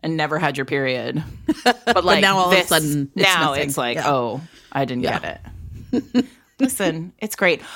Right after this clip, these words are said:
Speaker 1: Um, if you are looking, by the way, pause. If you are looking for a book that really does, like, a lot of period discussion and, like, sexy time with the period, Lauren Rose, The Club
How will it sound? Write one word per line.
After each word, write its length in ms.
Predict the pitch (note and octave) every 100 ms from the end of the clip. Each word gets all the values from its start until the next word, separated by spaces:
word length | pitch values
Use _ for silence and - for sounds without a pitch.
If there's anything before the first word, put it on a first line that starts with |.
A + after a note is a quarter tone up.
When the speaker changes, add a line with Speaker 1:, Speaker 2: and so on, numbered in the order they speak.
| - -
Speaker 1:
Um, 180 | - C4
if 140 | B3 C4
you 140 | C4
are 180 | B3 C4+
looking, 320 | C#4 C4 B3
by 140 | G#3+
the 80 | F3+
way, 260 | F3 D#3+ D3+
pause. 400 | - D#3 C#3+ C#3+ -
If 100 | F3+
you 140 | E3+
are 160 | E3+ F3+
looking 240 | F#3 G3
for 80 | F#3
a 60 |
book 220 | D#3+ D3+ -
that 180 | C#3+ B2+
really 260 | D#3 D#3 D#3
does, 280 | D3 C3+ C#3
like, 260 | C3+ - -
a 140 | C3+
lot 420 | C3 C3 C3+ C#3+ E3+
of 180 | D3
period 680 | - E3+ F3 F3+ F#3+ G3 A3 - _ _ _ _
discussion 600 | F#3 - G3 F#3 G3+ F#3+
and, 240 | - D#3 D3+
like, 340 | C#3 C3+ - _ _ _ _ -
sexy 1200 | - - E3+ E3+ - F3 E3 D#3+ D#3+ D#3+ E3 D#3+
time 540 | E3 C#3+ C#3+ D3 D3+
with 180 | D#3 D#3+
the 60 | E3+
period, 680 | F3+ F3+ F3+ F#3 G3 G3 G3+ - _ _
Lauren 560 | E3+ F3 F3 F3+ F#3 D#3
Rose, 460 | D#3 D#3 D3+ D3
The 120 | - A#3+
Club 640 | - - C#3+ C#3+ F#3